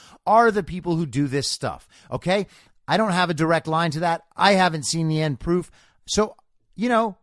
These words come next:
I s-, have some level of agnosticism about it. And I think it's totally fine to be there. But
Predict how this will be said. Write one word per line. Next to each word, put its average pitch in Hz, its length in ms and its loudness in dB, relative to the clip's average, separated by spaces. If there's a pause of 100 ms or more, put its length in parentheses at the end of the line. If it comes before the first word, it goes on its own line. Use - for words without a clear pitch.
(720)
I 226 120 4
s-, - 140 -2 (260)
have 196 240 -2
some 247 260 0
level 214 400 0 (420)
of 160 140 -2
agnosticism 147 800 0
about 69 320 -14
it. - 80 -20 (360)
And 180 140 0
I 185 60 4
think 190 180 -2
it's 165 140 -4
totally 202 440 0
fine 170 280 0
to 147 60 -2
be 185 180 -4
there. 127 160 -8 (280)
But 226 260 0